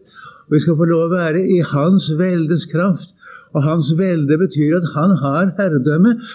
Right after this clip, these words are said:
fordi han har seiret. For øvrig, sier han, til syvende og sist, må dere huske på at det er det egentlig avgjørende. Og jeg vil gjerne spørre,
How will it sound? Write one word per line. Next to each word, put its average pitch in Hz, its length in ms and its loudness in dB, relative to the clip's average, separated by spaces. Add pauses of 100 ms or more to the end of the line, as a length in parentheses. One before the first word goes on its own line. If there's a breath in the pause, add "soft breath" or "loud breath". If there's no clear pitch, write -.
(140)
fordi 180 560 2 (100)
han 135 320 0
har 113 220 -2
seiret. 104 480 -4 (1600)
For 185 160 2
øvrig, 185 440 2
sier 160 200 2
han, 143 120 0
til 190 120 4
syvende 185 400 2
og - 60 0
sist, 190 420 0
må 170 160 0
dere 196 200 0 (180)
huske 180 260 -2
på 170 120 0
at 131 160 -6
det 180 180 4 (180)
er 139 200 0
det 226 100 2 (100)
egentlig 143 560 0
avgjørende. 110 640 -2 (2250)
Og 151 180 0
jeg 151 140 -2
vil 160 100 0
gjerne 151 240 -2
spørre, 156 440 0